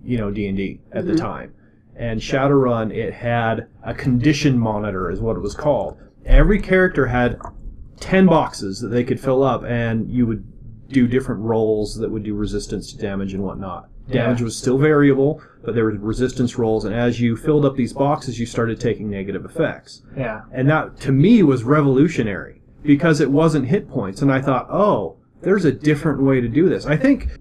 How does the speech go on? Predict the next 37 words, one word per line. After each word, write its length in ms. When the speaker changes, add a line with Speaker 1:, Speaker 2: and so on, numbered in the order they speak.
Speaker 1:
part 200
of 80
the 80
problem 800
and 220
part 180
of 60
the 120
reason 420
that 180
hit 220
points 340
are 140
such 720
an 140
ingrained 680
part 320
of 100
every 280
system 560
is 200
because 760
the 100
D 220
twenty 400
mechanic 600
is 200
so 260
ingrained 560
in 100
the 80
gaming 360
culture. 340
Speaker 2:
Roll 320
for 160
your 140
health. 480